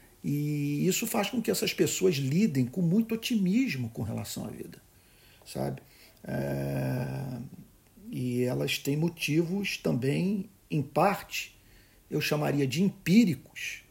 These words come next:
pra serem otimistas, porque olha as conquistas que houve nos últimos séculos. Pensemos, por exemplo, na erradicação da fome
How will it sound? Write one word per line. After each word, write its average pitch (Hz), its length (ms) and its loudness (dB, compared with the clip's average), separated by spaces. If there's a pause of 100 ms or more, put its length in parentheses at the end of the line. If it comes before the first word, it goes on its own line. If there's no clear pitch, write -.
(680)
pra 151 140 0
serem 175 320 2
otimistas, 190 680 -2
porque 160 800 -2
olha 165 340 -2
as - 140 -6
conquistas - 720 -2
que - 120 -6
houve 170 540 0 (1040)
nos 127 360 0
últimos 196 420 -2
séculos. - 720 -2 (880)
Pensemos, 175 560 2
por 143 160 -2
exemplo, 143 420 0
na 156 160 0
erradicação 160 800 0
da 175 140 -2
fome 143 720 -2